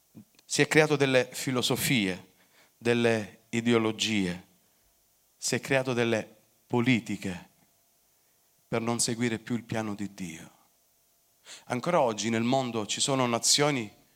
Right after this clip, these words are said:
dove c'è la dittatura, dove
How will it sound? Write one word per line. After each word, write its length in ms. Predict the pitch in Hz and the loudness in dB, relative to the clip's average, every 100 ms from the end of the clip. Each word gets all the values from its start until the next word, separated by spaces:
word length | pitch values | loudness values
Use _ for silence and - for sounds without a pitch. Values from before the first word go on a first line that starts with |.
| _ _ _ _ _ _ | _ _ _ _ _ _
dove 840 | 110 104 127 120 123 117 113 90 _ _ _ _ _ | -6 0 0 2 0 0 -2 -8 _ _ _ _ _
c'è 200 | - 131 | -4 -2
la 140 | 123 120 | -2 -4
dittatura, 1040 | 117 123 - 120 - 107 95 95 85 85 _ _ _ _ _ _ _ _ _ _ _ _ _ _ _ _ _ _ _ _ - - - - | -4 -8 -8 -8 -6 -8 -8 -10 -12 -14 _ _ _ _ _ _ _ _ _ _ _ _ _ _ _ _ _ _ _ _ -20 -16 -16 -16
dove 720 | - 147 131 135 123 113 - | 0 0 2 2 0 -4 -12